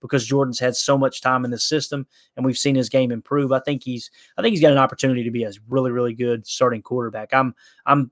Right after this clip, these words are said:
choosing to be very, very optimistic about Jordan Love for sure. Um, but when it comes to Jackson Smith and Jigba, can he be an elite slot receiver? Now, if he is, how often are you gonna be in eleven personnel,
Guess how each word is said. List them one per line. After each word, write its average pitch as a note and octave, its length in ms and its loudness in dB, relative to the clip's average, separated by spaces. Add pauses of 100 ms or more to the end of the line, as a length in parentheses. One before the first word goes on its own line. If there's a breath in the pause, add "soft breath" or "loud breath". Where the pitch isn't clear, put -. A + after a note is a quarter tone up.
choosing D#3+ 360 4
to D#3 60 0
be C#3 140 2
very, C#3+ 300 2
very C#3 240 2
optimistic B2+ 580 -2
about A2+ 260 -4
Jordan A#2+ 280 -4
Love A2 240 -6
for A2+ 100 -16
sure. G#2+ 300 -12 (760 soft breath)
Um, A2+ 360 -4 (260)
but C#3+ 320 4 (180)
when C#3 100 -2
it C#3 60 -2
comes D3+ 160 2
to C3 80 -6
Jackson C#3+ 320 4
Smith C#3+ 240 -6
and B2 100 -6
Jigba, B2 300 -2 (420 soft breath)
can F3 200 2
he F#3 160 2
be F3 160 4
an E3 100 4
elite C3+ 460 2
slot B2 280 0
receiver? A2+ 520 -14 (440)
Now, C#3+ 120 4
if C#3 140 2
he D3+ 320 0
is, E3 300 2 (240)
how E3+ 240 2
often D#3+ 380 -2
are D3+ 80 0
you C3+ 120 -4
gonna C#3+ 140 0
be C#3+ 120 -2
in C3+ 80 0
eleven C3 260 0
personnel, B2+ 580 -6